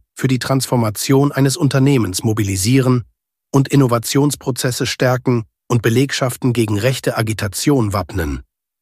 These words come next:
Mitbestimmung und materielle Teilhabe auf regionaler Ebene, etwa in Form von regionalen Transformationsräten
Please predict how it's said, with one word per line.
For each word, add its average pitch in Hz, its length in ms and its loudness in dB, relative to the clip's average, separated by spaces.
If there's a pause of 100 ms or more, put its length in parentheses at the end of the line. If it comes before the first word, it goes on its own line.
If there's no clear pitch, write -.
(380)
Mitbestimmung 135 720 2
und 117 220 -4
materielle 117 580 0
Teilhabe 117 680 0 (200)
auf 113 220 0
regionaler 113 720 2
Ebene, 131 420 2 (380)
etwa 123 260 0
in 104 120 0
Form 127 320 0
von 117 160 0
regionalen 117 720 2
Transformationsräten 117 1300 -2